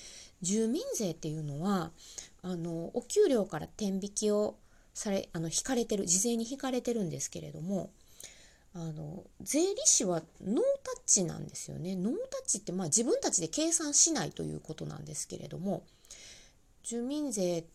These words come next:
の計算っていうのは、所得税の計算を年末調整でして、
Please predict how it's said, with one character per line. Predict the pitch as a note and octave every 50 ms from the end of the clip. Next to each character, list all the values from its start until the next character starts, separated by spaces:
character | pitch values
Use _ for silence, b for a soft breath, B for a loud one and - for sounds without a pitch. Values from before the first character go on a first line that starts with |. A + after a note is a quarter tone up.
| - -
の | A3 A#3+ -
計 | - - G#3+ G3 F#3+
算 | - G3 F#3 F3+
っ |
て | F3+ F#3
い | F3
う | E3
の | E3 E3+ F#3+
は、 | G3 F3+ E3 D#3+
所 | - - A#3+ B3+
得 | - D4+ D4 C#4+ - - C#5 D5 -
税 | - F#4 D#4+ C#4 C4 A3+
の | G3+ F#3 F3+ -
計 | - B3+ A#3+ A#3 A#3 A#3
算 | A#3 - - A#3+ A3+ A3+ A3+ A#3 C4 E4 A4 A4 F4
を | A3 D#3 - - - - - - - - - - - - - _
年 | - G3 G#3 G#3 G#3 G#3 G#3+ G#3+
末 | - - A3
調 | G#3 - - B3+ A#3 G3 F3
整 | - - D#3+ D3 D#3 D#3
で | C#3+ C#3+ C#3+
し | - - - -
て、 | - - -